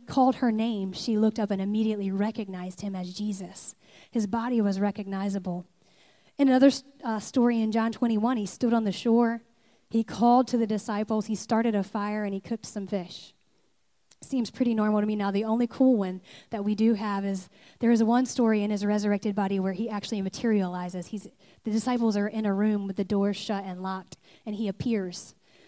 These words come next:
So he either went through the wall or something. We don't know that our,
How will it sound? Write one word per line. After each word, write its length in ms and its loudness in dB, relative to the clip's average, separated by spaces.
So 160 -6
he 140 -2
either 180 0
went 240 -4
through 160 0
the 80 0
wall 500 0
or 300 -8
something. 380 -4
We 100 2
don't 220 0
know 240 0
that 140 -4
our, 220 -4